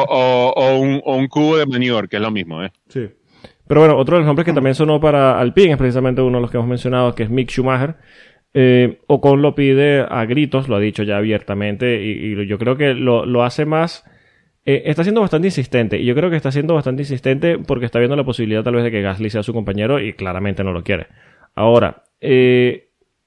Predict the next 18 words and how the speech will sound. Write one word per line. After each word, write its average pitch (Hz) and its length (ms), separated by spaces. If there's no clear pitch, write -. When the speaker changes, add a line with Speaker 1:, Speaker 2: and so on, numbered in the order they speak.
Speaker 2:
no 160 540
es 165 120
realista 156 480
pensar 123 520
en 117 300
que 107 280
Mick 107 180
Schumacher 107 400
vaya 113 360
a 107 320
Alpine, 151 360
de 135 100
hecho 117 140
también 113 200
sonó 120 340
para 107 220
Alpha 101 220
Tauri, 131 340